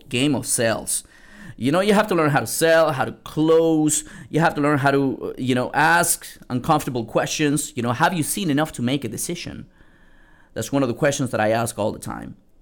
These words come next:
You know, another question that I ask is, "Hey, from a scale of one to ten, one being,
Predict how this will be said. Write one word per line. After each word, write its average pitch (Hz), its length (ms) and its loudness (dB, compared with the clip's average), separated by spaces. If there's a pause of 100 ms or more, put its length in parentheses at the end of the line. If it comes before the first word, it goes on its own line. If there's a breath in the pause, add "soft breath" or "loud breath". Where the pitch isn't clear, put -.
(580)
You 113 140 -8
know, 104 220 -8
another 139 220 0
question 165 360 0
that 131 80 0
I 135 60 4
ask 120 280 0
is, 113 80 -8
"Hey, 160 180 2
from - 220 -6
a - 20 -2
scale 220 280 0
of 131 120 -4
one 151 300 2
to 170 80 -4
ten, 107 340 -2
one 190 240 2
being, 139 480 0